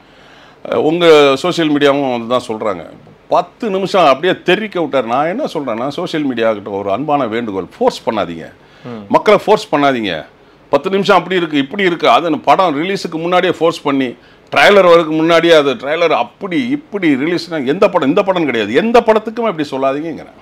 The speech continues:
Speaker 2: ஓகே.
Speaker 1: இதுக்கு முன்னாடி திரை விமர்சனம் அப்படின்னு பத்திரிக்கையில படிச்சு,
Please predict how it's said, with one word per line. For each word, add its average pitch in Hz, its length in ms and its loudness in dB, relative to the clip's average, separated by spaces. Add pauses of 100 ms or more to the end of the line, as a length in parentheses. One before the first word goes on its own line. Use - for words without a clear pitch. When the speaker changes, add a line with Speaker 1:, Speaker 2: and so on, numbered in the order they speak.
(160)
Speaker 2:
ஓகே. 107 200 -12
Speaker 1:
இதுக்கு 147 260 -4
முன்னாடி 208 540 -2
திரை 185 260 0
விமர்சனம் 156 440 -2
அப்படின்னு 147 280 -2
பத்திரிக்கையில 156 400 0
படிச்சு, 143 520 -2